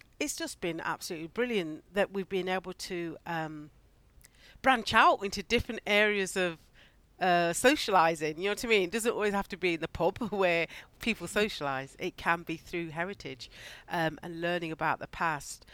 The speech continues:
um, but also encouraging people to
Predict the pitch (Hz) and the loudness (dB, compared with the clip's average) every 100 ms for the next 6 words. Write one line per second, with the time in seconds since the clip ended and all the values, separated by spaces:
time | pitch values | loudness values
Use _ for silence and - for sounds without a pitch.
0 | - - - 185 160 151 - 196 214 214 | -20 -20 -6 0 0 0 -2 0 0 0
1 | 214 190 - - 214 214 185 180 - 208 | -2 -2 -4 -4 -2 -2 -6 -10 -10 -10
2 | 196 180 165 156 - - 175 170 160 156 | -10 -10 -8 -10 -12 -10 -6 -6 -6 -8